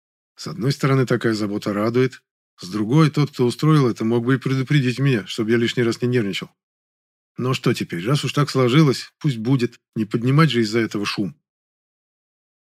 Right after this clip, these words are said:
Во Франции сразу что-то пошло не так. На вокзале меня почему-то встречала только жена Пьера, хотя мы договорились с ним, что именно он меня встретит. Уже в машине она объяснила,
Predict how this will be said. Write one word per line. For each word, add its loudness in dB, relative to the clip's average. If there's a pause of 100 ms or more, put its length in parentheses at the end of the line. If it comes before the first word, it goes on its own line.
(120)
Во -6
Франции 2
сразу 2
что-то -6
пошло -4
не -2
так. -6 (720)
На -4
вокзале 2
меня 4
почему-то 0
встречала 0
только -2
жена 2
Пьера, -2 (380)
хотя -4
мы 2
договорились 4
с -14
ним, 0
что -2
именно 2
он 2
меня -2
встретит. -2 (1120)
Уже -2
в 0
машине 2
она 0
объяснила, 0